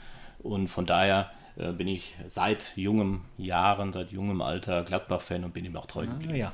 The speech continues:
Speaker 2: Ah, ja. Na gut, dann nehmen wir das mal so hin. Ich glaub, demnächst muss ich damit klarkommen, dass hier so ein paar Gladbach-Wimpel irgendwie in der Bar positioniert werden. Aber
Speaker 1: Natürlich.
Speaker 2: lass uns zum Thema kommen.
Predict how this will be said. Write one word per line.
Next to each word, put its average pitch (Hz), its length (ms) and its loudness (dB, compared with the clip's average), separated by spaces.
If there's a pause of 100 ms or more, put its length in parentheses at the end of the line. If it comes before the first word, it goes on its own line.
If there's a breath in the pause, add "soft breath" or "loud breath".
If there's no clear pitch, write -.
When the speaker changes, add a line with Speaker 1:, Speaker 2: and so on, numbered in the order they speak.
(120)
Speaker 2:
Ah, 117 240 -8
ja. 92 240 -6
Na 117 120 4
gut, 127 200 6
dann 98 80 4
nehmen 135 160 4
wir 139 60 2
das 123 120 -2
mal 120 120 0
so 107 100 0
hin. 98 220 2
Ich 95 100 -10
glaub, 110 220 -2
demnächst 104 340 0
muss 110 140 0
ich 107 80 -2
damit 107 260 0
klarkommen, 107 400 -2
dass 104 140 -4
hier 104 100 0
so 101 80 0
ein 92 80 -2
paar 98 140 -2
Gladbach-Wimpel 98 640 -2
irgendwie 101 220 -2
in 95 80 -2
der 98 100 -2
Bar 92 240 -4
positioniert 107 600 -2
werden. 107 340 0 (560 loud breath)
Aber 120 320 8
Speaker 1:
Natürlich. 123 300 4
Speaker 2:
lass 117 240 6
uns 113 340 4
zum 110 240 -2
Thema 104 320 2
kommen. 87 380 -6